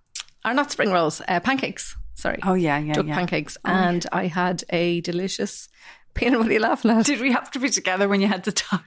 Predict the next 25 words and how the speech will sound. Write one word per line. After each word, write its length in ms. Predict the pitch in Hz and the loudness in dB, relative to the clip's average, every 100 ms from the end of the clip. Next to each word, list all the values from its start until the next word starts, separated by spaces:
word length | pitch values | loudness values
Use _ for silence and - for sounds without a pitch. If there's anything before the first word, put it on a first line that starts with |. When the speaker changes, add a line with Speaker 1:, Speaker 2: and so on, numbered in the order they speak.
| _ | _
Speaker 2:
duck 240 | 208 190 175 | -2 0 0
rolls? 500 | 147 175 190 - - _ _ _ _ _ - | 0 2 2 -2 -4 _ _ _ _ _ -4
Speaker 1:
Hmm? 140 | 247 508 539 - _ | -2 0 -2 -10 _
Speaker 2:
Did 120 | - 190 | -6 0
we 100 | 202 | 0
happen 200 | 208 190 | 0 -2
to 60 | |
be 100 | 170 | -2
together 560 | 175 165 160 185 160 - _ _ _ _ _ | 0 0 0 0 -2 -6 _ _ _ _ _
when 100 | 180 | 2
you 60 | 180 | 4
Speaker 1:
No. 60 | 196 | 2
Speaker 2:
had 100 | 185 | 0
the 60 | |
duck 260 | 156 190 - | -4 -4 -2
rolls? 300 | 185 175 - | -2 -2 -4
The 80 | 202 | -4
duck 180 | 285 - | -6 -6
pancakes? 460 | 302 320 294 - - _ _ - | -8 -8 -8 -8 -10 _ _ -8
Speaker 1:
No. 320 | 381 370 240 _ _ _ _ | -2 0 -2 _ _ _ _
Speaker 2:
No? 120 | 254 | -2
Speaker 1:
When 140 | 349 339 | 0 -2
were 80 | |
we 100 | 339 | 0
together? 400 | 302 - 302 240 | -2 -4 -4 -4